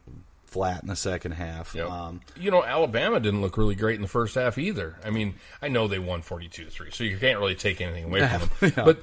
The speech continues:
Speaker 2: but they, everybody kinda looks flat, and the, the
Speaker 1: Yep.
Speaker 2: teams that are better are gonna look flat for less time.
Speaker 1: Yep.
Speaker 2: <clears throat> And, and I think we, we saw that.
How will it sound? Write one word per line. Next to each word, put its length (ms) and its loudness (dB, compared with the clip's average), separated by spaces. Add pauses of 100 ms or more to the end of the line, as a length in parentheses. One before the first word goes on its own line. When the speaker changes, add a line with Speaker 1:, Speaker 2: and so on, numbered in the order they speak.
(240)
Speaker 2:
but 120 -2
they, 100 0 (160)
everybody 340 -2
kinda 240 -2
looks 200 -2
flat, 380 -6
and 160 -4
the, 80 -4
the 160 -4
Speaker 1:
Yep. 160 2
Speaker 2:
teams 260 -4
that 140 -6
are 160 0
better 520 -2
are 140 -4
gonna 260 -4
look 200 -6
flat 440 -8 (420)
for 260 -10
less 320 -8
time. 500 -10 (300)
Speaker 1:
Yep. 260 6 (140)
Speaker 2:
<clears throat> 0 - (300)
And, 220 0
and 200 -2
I 60 4
think 260 -6
we, 160 -2
we 140 -6
saw 320 0
that. 280 -2